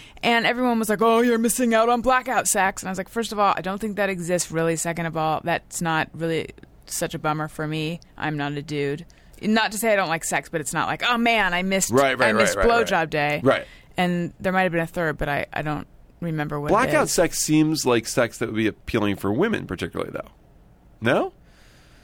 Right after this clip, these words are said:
Speaker 2: You're being protected.
Speaker 1: Well
Speaker 2: It's that you can't see anything. It's, it's kind of got some moonlight going on.
Speaker 1: I guess. I feel like just, I would mostly just be thinking, "Oh, when's it coming back on? Is it back on?"
Speaker 2: That's what I, I was.
Speaker 1: I'm
Speaker 2: I
Speaker 1: missing
Speaker 2: was
Speaker 1: my
Speaker 2: with my wife.
Speaker 1: shows.
Speaker 2: That's exactly what was going on. We had to leave the city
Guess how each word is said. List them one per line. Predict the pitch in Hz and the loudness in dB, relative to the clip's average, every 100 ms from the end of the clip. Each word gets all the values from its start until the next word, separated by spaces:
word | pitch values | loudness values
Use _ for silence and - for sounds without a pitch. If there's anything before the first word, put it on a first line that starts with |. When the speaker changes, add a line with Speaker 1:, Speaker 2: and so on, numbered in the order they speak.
| - - - - - - - - - - | -20 -20 -20 -20 -20 -20 -20 -20 -18 -2
Speaker 2:
You're | 120 | 0
being | 139 127 | 2 0
protected. | 107 - 190 190 330 | -2 -2 -2 2 6
Speaker 1:
Well | 320 - - 147 | 6 6 6 4
Speaker 2:
It's | 104 - | 2 -2
that | 110 - - | -6 -6 -6
you | |
can't | 95 110 85 | 0 0 0
see | - 165 | -4 0
anything. | 147 139 143 135 127 123 120 | 0 0 2 2 2 0 -2
It's, | 101 - | -4 -6
it's | 82 - - | -8 -10 -8
kind | 110 92 | -4 -2
of | 85 87 - - - | -4 -6 -16 -20 -4
got | 101 | -4
some | - 98 | -2 -2
moonlight | 127 131 131 120 | -2 0 0 0
going | 123 120 120 | -2 0 0
on. | 120 117 117 - - - - | 0 -2 -4 -12 -20 -20 -4
Speaker 1:
I | 311 | -2
guess. | 247 320 349 262 247 | 0 0 2 2 0
I | - 254 | -2 -2
feel | - 320 | -2 0
like | 330 285 - | 0 0 -4
just, | 262 214 - - - - | -6 -6 -10 -20 -20 -2
I | 214 240 277 | 0 2 2
would | 262 | 0
mostly | 226 226 233 | 0 0 -2
just | 208 208 | -4 -6
be | 220 | -6
thinking, | - 214 208 208 196 - | -6 -4 -2 -4 -4 -8
"Oh, | 208 160 - | -10 -10 -8
when's | 180 180 | -8 -8
it | |
coming | - 190 175 | -8 -8 -6
back | 170 160 | -6 -6
on? | 175 143 | -8 -10
Is | 156 | -12
it | - | -12
back | 151 147 | -10 -8
on?" | 170 208 | -6 -2
Speaker 2:
That's | 117 - | -2 2
what | 160 | 0
I, | 139 120 | 2 0
I | |
was. | 131 135 135 - | 4 4 2 -2
Speaker 1:
I'm | 180 | -2
Speaker 2:
I | 190 | 2
Speaker 1:
missing | 156 208 | 2 4
Speaker 2:
was | 190 | 4
Speaker 1:
my | |
Speaker 2:
with | - 277 | 2 4
my | 247 190 | 4 6
wife. | - | 4
Speaker 1:
shows. | 170 - - | 2 -4 0
Speaker 2:
That's | 127 120 | 0 0
exactly | 117 123 113 127 | 0 0 0 0
what | 120 110 | 2 2
was | 107 | 0
going | 117 165 | 2 4
on. | 175 | 4
We | 107 | 2
had | 117 110 | 2 2
to | |
leave | 107 196 180 120 | 0 0 0 -2
the | |
city | 110 269 117 85 | 0 0 0 -2